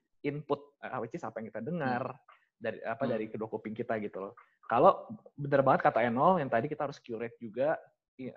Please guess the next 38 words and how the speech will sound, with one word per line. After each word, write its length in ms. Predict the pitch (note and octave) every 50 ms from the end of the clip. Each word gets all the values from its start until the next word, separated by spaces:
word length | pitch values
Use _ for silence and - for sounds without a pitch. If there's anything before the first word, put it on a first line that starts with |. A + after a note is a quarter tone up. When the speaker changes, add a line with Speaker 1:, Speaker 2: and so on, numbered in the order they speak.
| -
Speaker 1:
cir-, 240 | - C3+ A#2+ B2 - - - - -
circle 360 | _ C3+ A#2+ - - A2+ A2
kita, 300 | A2+ A2 G2+ - B2+ D#3
which 160 | D#3 C3+ C3+
is 80 | G#3+ -
kita 140 | - A3 G#3+
berteman 340 | E3 B2 - A#2+ A#2 A2+
dengan 160 | A2 G#2+ G#2+ G#2+
siapa 320 | - A2+ - - G2 G2
aja, 160 | G#2 A#2 D3
cuman 280 | - - A2+ C3 E3 E3 - _ _ _ _ _ _ _ _
at 160 | - A#2+ -
the 120 | - B2
end 100 | D3 F3
of 100 | F3 -
the 80 | C#3 A#2
day, 240 | A2 A2+ C3+ E3 F#3
kita 260 | F3+ - - - D#3+
juga 200 | D#3+ C3+ G#2+ G#2+ G#2
harus 220 | - G#2+ B2 -
punya 240 | - A2+ A2+ A2+ A#2 A2+
inner 240 | - B2+ B2 A#2 A#2+
circle, 480 | A#2 - A#2 A#2 A#2 - A2+ G2+ A2+ - _ _ _ _ _ _ _ _
gitu. 280 | - G2+ - _ - G#2+ - _ _ _ _
Speaker 2:
Hmm. 260 | B2+ B2+ B2 A2 G#2
Speaker 1:
Which 120 | A2 B2+ E3
is 60 | F#3
kit-, 180 | B2 A#2 - - _ _ _
i-, 180 | A#2+ B2 - - _ _ _ _ _
itu 180 | - C3 - E3
yang 200 | F3 F#3+ F#3 C#3+
akan 200 | B2 D#3+ E3 D#3+
ngebentuk, 560 | C#3 C3 B2+ A2+ A2+ A#2+ - E3+ - - _
menurut 320 | - B2+ C3 B2+ A2+ A2+ -
gua, 340 | A#2+ A#2 C3+ D3 E3 D3+ -
dari 240 | C#3+ C3 A#2+ A2 B2+
segi 260 | - C#3 C3 B2+ - -
input. 320 | B2 B2+ C3 - C3 B2